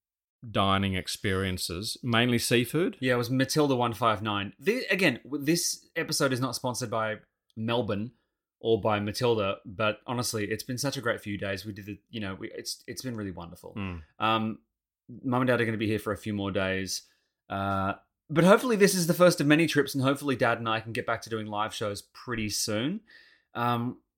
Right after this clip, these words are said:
Speaker 2: but either way, next week we're gonna get back to, you know, normal episodes. Dad revealed something bizarre last night at dinner. He revealed that he worked in V K G for a few years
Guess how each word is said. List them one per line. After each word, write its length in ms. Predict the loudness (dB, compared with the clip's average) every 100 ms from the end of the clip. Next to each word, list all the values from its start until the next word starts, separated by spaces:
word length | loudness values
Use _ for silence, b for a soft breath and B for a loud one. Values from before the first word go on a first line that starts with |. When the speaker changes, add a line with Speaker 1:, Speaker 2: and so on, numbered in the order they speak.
| 0
Speaker 2:
but 140 | 8
either 180 | 10 10
way, 300 | 10 8 6
next 340 | 2 4 4 2
week 140 | 2
we're 80 | 2
gonna 120 | 2
get 180 | 0 0
back 220 | -2 0
to, 320 | -4 -2 -4 -6
you 100 | -6
know, 140 | -4 -4
normal 640 | -2 -2 -2 -2 -4 -10 _ _
episodes. 640 | -8 -4 2 4 4 2 -6 B B
Dad 260 | 4 6 6
revealed 300 | 4 4 2
something 280 | 0 -4 -6
bizarre 640 | -6 -2 0 2 2 -2
last 320 | -2 2 2 0
night 200 | -2 0
at 180 | -4 -2
dinner. 300 | -4 -4 -10 _ _ _ -4
He 120 | 4
revealed 320 | 6 6 4
that 100 | 2
he 100 | -2
worked 280 | 2 0 0
in 120 | -4
V 160 | 0 0
K 180 | 0
G 220 | 0 0 0
for 180 | -2
a 60 | -4
few 160 | -4 -6
years 560 | -4 -6 -4 -6 -6